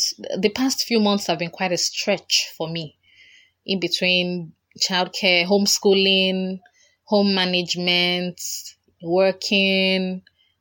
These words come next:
want something here and there in between. You know, in, in view of everything that has happened this year, it has been quite a stretch for me personally, and I, and I dare say for so many other people as well. So me,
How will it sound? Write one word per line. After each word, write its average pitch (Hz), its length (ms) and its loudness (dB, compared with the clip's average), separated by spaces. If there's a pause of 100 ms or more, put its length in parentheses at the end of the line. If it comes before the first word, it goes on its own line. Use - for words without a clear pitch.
want 185 260 0
something 233 300 2
here 202 180 0
and 180 140 -2
there 269 80 4
in 302 100 0
between. 220 340 0
You 233 100 2
know, 285 260 2 (600)
in, 254 260 2 (280)
in 262 300 2
view 277 160 4
of 214 160 0
everything 202 400 -4
that 165 120 -2
has 160 160 -4
happened 180 280 -6
this 170 240 -6
year, 165 180 0
it 175 100 -2
has 170 240 -6
been 170 380 -4 (720)
quite 214 300 -4
a 170 60 -2
stretch - 380 -4
for 160 140 -6
me 160 200 -6
personally, 160 440 -6
and 156 100 -6
I, 151 160 -8
and 165 100 -2
I 170 100 0
dare 196 200 0
say 202 140 -2
for 147 140 -6
so - 180 -6
many 165 220 -6
other 156 160 -8
people 151 320 -10
as 147 220 -10
well. 151 160 -8
So 233 240 2
me, 311 300 0